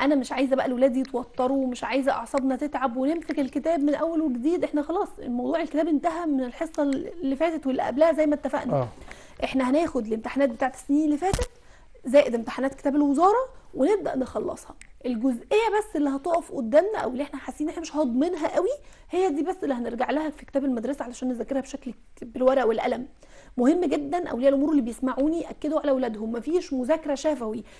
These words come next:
Speaker 1: انا مش بجيب الكتاب واقعد اسمع، لانه احنا زي ما شفتوا كده احنا منهجنا مش هيجي بشكل مباشر، فبالتالي انا عايز الولد يكتب
Speaker 2: حاجات
Speaker 1: علشان
Speaker 2: استنتاجيه كلها.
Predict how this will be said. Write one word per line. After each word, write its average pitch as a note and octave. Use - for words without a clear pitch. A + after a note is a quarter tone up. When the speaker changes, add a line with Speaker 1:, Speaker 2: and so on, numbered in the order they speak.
Speaker 1:
انا B3+
مش A#3
بجيب A#3
الكتاب C4+
واقعد C#4+
اسمع، C4+
لانه A3+
احنا B3
زي C#4
ما D4+
شفتوا D#4+
كده D#4+
احنا C4+
منهجنا C4+
مش B3+
هيجي C#4
بشكل C4+
مباشر، B3
فبالتالي C4+
انا A3+
عايز C4+
الولد B3
يكتب F#4
Speaker 2:
حاجات -
Speaker 1:
علشان B3+
Speaker 2:
استنتاجيه D#3+
كلها. B2+